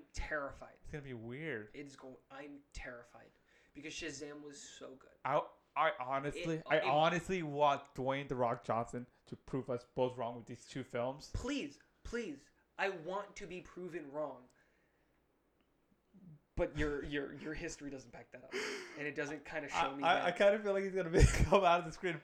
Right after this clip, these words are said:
Speaker 2: beat us up or something. <laughs>
Speaker 1: He wouldn't beat us up. He would talk to us with a smile, and we would just be intimidated by his sheer size. We would have to look up at him and be like, "Yes, Daddy."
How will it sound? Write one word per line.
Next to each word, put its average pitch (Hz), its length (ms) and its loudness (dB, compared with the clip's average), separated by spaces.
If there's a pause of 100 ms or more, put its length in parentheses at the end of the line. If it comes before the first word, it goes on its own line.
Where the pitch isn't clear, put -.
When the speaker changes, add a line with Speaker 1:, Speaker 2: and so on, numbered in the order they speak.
Speaker 2:
beat 175 120 -2
us 170 140 0
up 185 260 0
or 175 60 0
something. 160 840 0 (120)
<laughs> 165 60 -8
Speaker 1:
He 254 80 -4
wouldn't 269 240 -4
beat 220 160 -4
us 208 180 0
up. 208 220 0
He 190 100 -10
would 175 180 -8
talk - 280 -6
to 214 80 -10
us 208 80 -12
with 185 140 -8
a 156 40 -6
smile, 160 500 -8 (640)
and 160 220 -2
we 165 100 -4
would 160 140 -6
just 147 160 -12
be 160 140 -8
intimidated 160 640 -8
by 147 120 -6
his 151 180 -8
sheer 156 320 -8
size. 151 520 -6 (200)
We 156 100 -4
would 160 120 -2
have 165 140 -8
to 160 60 -6
look 151 280 -8
up 151 120 -8
at 151 100 -8
him 240 80 -12
and 160 100 -12
be 151 100 -10
like, 151 260 -10 (280)
"Yes, 175 260 0
Daddy." 208 420 4